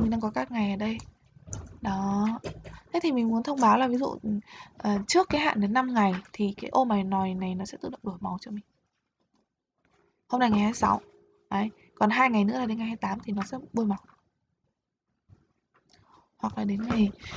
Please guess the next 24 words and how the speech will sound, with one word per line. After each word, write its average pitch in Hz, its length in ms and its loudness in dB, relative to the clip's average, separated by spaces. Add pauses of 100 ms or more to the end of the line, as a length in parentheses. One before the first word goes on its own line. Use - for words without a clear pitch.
(680)
ba 247 140 4
mươi 277 280 4
đi. 262 140 -2 (1600)
Hạn - 200 -8
đến 226 160 -2
ba 214 100 6
mươi. 226 200 6 (420)
Đấy, - 160 -4
thì 214 80 4
nó 208 80 6
sẽ - 220 -2
tự - 100 0
động - 160 -6
đổi 196 140 2
màu 190 220 0
cho 208 120 -6
mình. 202 160 0 (800)
Chẳng - 160 -4
như 202 80 4
vậy. 214 140 0 (840)
Đây 330 100 4
là 277 120 0
cách 320 180 -8
nào? 220 200 -2